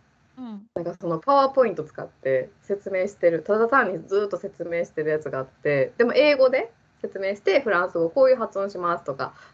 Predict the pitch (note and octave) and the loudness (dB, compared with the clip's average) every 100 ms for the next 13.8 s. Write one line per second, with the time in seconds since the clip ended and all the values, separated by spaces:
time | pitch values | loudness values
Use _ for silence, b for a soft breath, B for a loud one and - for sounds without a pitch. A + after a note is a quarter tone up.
0 | - C4+ C4+ A#3+ A#3+ A3+ G3 F#3+ D3+ C3+ | 0 4 6 4 2 0 0 0 -2 -4
1 | C3 A#2+ C#3 - E3 F3 E3+ - B B | -4 -6 -12 -10 -10 -2 0 0 B B
2 | - F#4+ F#4 E4 D#4 D4+ F4 C4 - D2+ | -2 0 4 4 2 -2 -4 -4 -4 -6
3 | D2+ - _ _ _ _ _ _ G3 G#3+ | -8 -10 _ _ _ _ _ _ -8 0
4 | G3 F#3+ F#3 E3+ D3+ C#3 - - D#3+ D3+ | 0 2 0 0 -4 -6 -8 -4 2 4
5 | C#3 _ b b b - A#3+ D#4 D#4 D4+ | 2 _ b b b -10 -8 0 4 6
6 | C#4+ D4 D4 C#4 A3+ D#3+ - _ _ - | 6 6 6 6 6 2 -4 _ _ -6
7 | G3 G3 G3+ G3+ G3 G3+ G3+ F3+ C#3+ D3 | -4 -2 0 2 2 0 -6 -6 -6 -6
8 | D#3 F#3 G3 F#3 G3 G3 F3 - D#4+ D4 | -6 -6 -6 -8 -8 -6 -6 -4 2 4
9 | G3+ - _ _ _ - D#3+ E3 D#3 D3+ | 4 2 _ _ _ -2 0 0 -2 -4
10 | - _ B3+ B3+ G#3+ D#3+ - _ _ _ | -4 _ 6 6 6 2 -4 _ _ _
11 | _ _ _ _ _ _ _ - A#3 A#3 | _ _ _ _ _ _ _ 2 2 4
12 | A#3 G#3+ - G#3+ G#3 G#3+ G#3+ G3+ D#3+ D3 | 0 0 -2 -2 2 2 0 -2 -4 -4
13 | C#3+ C#3+ - - A#3+ A3+ F#3+ - | -2 -4 -8 2 4 6 4 0